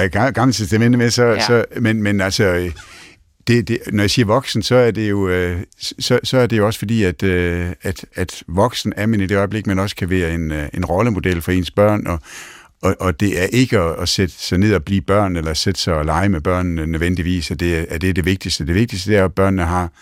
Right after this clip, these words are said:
Speaker 1: en, øh, en autoritet også, som man kan sådan spille op af.
Speaker 2: Men er det Sten, der taler, eller er det Jesus?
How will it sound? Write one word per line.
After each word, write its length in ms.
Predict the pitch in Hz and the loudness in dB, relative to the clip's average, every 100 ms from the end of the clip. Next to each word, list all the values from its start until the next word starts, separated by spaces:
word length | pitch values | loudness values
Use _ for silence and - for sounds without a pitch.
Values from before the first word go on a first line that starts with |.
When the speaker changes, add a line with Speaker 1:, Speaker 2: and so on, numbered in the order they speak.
| - - - - - - - - - | -20 -20 -20 -20 -20 -20 -20 -16 0
Speaker 1:
en, 240 | 95 87 | 2 2
øh, 260 | 80 73 73 - | 2 0 -2 -2
en 100 | 87 | -2
autoritet 580 | 87 - 90 151 165 | 0 -2 0 0 2
også, 220 | 110 101 - | 0 -2 0
som 100 | 98 | 0
man 140 | 87 | 0
kan 320 | - 92 85 | 0 0 0
sådan 220 | 85 113 | -2 -2
spille 280 | 98 - 101 | -2 0 2
op 180 | 117 135 | 2 2
af. 220 | 104 104 - | -2 -4 -4
Speaker 2:
Men 200 | 208 208 | -2 0
er 80 | 208 | 0
det 180 | 208 262 | -4 -6
Sten, 240 | - 294 | -6 -8
der 80 | 294 | -8
taler, 400 | - 226 196 196 | -8 -6 -6 -6
eller 140 | 185 185 | -6 -6
er 40 | |
det 120 | 180 180 170 | -8 -12 -12
Jesus? 420 | 165 - 170 - | -12 -12 -16 -16